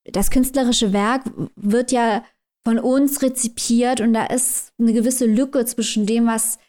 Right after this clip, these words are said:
derjenige, der es geschaffen hat und wir, äh, was er, was er damit sagen wollte und was wir darin lesen.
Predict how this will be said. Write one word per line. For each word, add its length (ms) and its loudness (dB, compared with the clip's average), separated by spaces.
derjenige, 360 2
der 100 0
es 100 -4
geschaffen 500 0
hat 160 -4
und 200 0
wir, 440 0
äh, 140 -2
was 160 -2
er, 140 -2
was 320 -4
er 120 -2
damit 260 -2
sagen 280 2
wollte 160 0
und 60 2
was 140 -4
wir 80 0
darin 280 0
lesen. 540 0